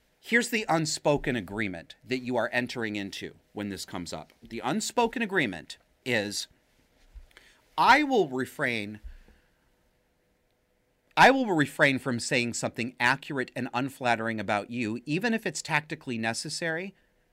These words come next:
because I know that you are refraining from saying the same thing about me. This is a pact of mutual protection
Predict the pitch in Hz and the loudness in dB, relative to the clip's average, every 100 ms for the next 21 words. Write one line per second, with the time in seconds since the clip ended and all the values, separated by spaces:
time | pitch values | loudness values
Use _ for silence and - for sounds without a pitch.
0 | _ _ - 131 135 135 147 156 143 127 | _ _ -6 -2 0 4 4 4 2 0
1 | 120 123 127 180 143 120 117 - 131 117 | -4 -6 -6 2 2 2 -2 -4 -2 -2
2 | 110 - 104 - 107 101 101 - 107 92 | -4 -6 -6 -2 -2 -2 -8 -8 -8 -10
3 | 85 87 87 85 82 87 85 - - _ | -8 -10 -6 -8 -8 -10 -12 -14 -20 _
4 | - 143 208 170 143 - 139 127 - 117 | -8 -4 -2 -4 -6 -2 0 0 -2 -8
5 | 95 101 92 107 98 - 101 - 95 - | -6 -6 -8 -10 -12 -12 -16 -8 -10 -8
6 | - | -14